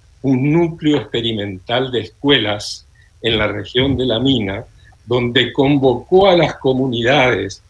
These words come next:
madres, niñas, niños, padres,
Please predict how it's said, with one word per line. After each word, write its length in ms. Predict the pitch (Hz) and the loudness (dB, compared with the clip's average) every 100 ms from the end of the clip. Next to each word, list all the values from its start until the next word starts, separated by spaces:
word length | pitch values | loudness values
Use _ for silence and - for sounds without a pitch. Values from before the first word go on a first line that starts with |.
| - - | -20 -18
madres, 880 | 98 113 123 120 104 98 92 95 - - | -6 0 2 2 0 -4 -10 -10 -10 -8
niñas, 760 | 104 123 127 110 95 95 - - - | -2 0 2 -2 -4 -8 -12 -20 -8
niños, 640 | 104 127 120 101 90 87 _ - - | -4 -2 -2 -4 -8 -12 _ -20 -6
padres, 480 | 117 120 110 107 | -2 0 0 -2